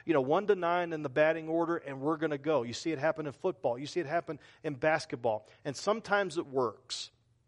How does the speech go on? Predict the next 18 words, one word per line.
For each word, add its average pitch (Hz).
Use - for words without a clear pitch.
Most 185
of 208
the 196
time 151
it 120
doesn't. 120
Because 143
what 151
happens 151
is 135
you 185
can 214
get 156
the, 143
the 147
best 151
players 156
individually, 147